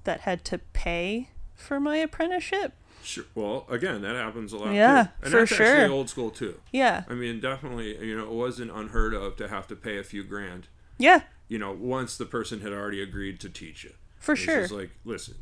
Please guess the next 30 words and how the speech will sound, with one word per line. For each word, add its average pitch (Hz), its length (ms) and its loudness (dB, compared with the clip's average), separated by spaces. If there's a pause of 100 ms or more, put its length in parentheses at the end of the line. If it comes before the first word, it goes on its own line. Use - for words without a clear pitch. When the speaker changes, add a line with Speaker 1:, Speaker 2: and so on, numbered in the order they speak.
Speaker 2:
if - 140 -20
you're 110 120 -10
gonna, 110 340 -8
if 95 160 -16
you're 87 80 -12
serious 120 400 -4
about 107 260 -8
this, 101 180 -8
I 92 60 -10
need 92 200 -10
two 101 140 -10
grand 90 260 -12
right 90 140 -12
now, 117 220 -6
and 101 180 -10
then 101 120 -8
I'll 95 120 -8
set - 280 -10
you 92 120 -10
up 90 120 -12
with 85 100 -20
the - 80 -20
stuff, - 420 -14
though." - 180 -20 (140)
Speaker 1:
Yeah. 359 260 4
Speaker 2:
You 90 100 -10
know? 85 180 -8 (180)
Speaker 1:
Which - 160 0
I 339 100 8
paid. 240 440 6